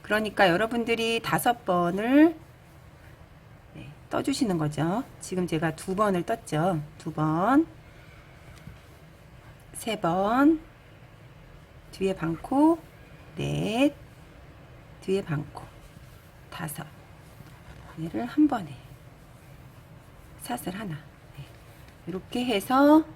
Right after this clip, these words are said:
네, 진행을 해주세요. 네, 제가 여기 지금 스티치를 마지막에 떴고요.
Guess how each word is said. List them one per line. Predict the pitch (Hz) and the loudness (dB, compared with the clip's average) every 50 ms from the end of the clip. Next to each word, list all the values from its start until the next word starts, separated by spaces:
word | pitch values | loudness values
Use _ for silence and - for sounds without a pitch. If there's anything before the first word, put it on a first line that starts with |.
| - - - | -18 -14 -10
네, | 156 143 - - - - - - - - - - | -10 -10 -10 -12 -20 -20 -20 -20 -20 -20 -20 -14
진행을 | - - 185 180 175 165 165 165 196 233 269 285 302 311 302 - - - - | -8 -4 -2 0 0 2 0 0 0 4 4 6 6 6 4 0 -8 -14 -14
해주세요. | 330 - - - - 175 165 170 214 262 277 - - - - - - - - - - - - - - - - - - - | -14 -12 -12 -12 -8 -6 -4 -2 -2 -2 -4 -4 -10 -20 -20 -20 -20 -20 -20 -20 -20 -20 -20 -20 -20 -20 -20 -20 -20 -12
네, | - 180 175 | -8 -8 -6
제가 | - - 190 175 185 175 | -6 -4 -4 -2 0 0
여기 | 170 170 190 196 | 0 0 0 -4
지금 | - - 165 180 185 185 | -4 -2 -2 -2 -2 -2
스티치를 | - - - 311 302 - - - 269 254 247 240 233 233 233 233 226 208 | -4 -4 -4 -4 -4 -4 -4 -4 -2 -2 0 0 0 2 0 0 0 0
마지막에 | 170 143 151 147 - 190 196 175 175 - 160 156 156 156 156 151 151 | 2 2 0 0 -2 -2 -2 -2 0 0 0 0 0 0 0 -2 0
떴고요. | - 247 - - - - 175 165 139 135 156 196 262 294 | -2 -2 -2 -4 -8 -6 -4 -4 -2 -2 0 0 -2 -2